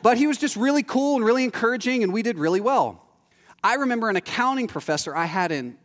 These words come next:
uh, college who walked in the first day and just was like, "Class,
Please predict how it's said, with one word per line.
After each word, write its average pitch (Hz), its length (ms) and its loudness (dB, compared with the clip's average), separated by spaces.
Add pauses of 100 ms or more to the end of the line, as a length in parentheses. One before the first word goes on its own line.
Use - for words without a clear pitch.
uh, 123 160 -6
college 160 640 -4 (180)
who 202 220 -2
walked 196 320 0
in 196 80 -2
the 151 60 -2
first 175 300 -8
day 170 200 0
and 127 80 -6
just 123 160 -14
was 110 100 -14
like, 101 300 -4
"Class, 180 540 -6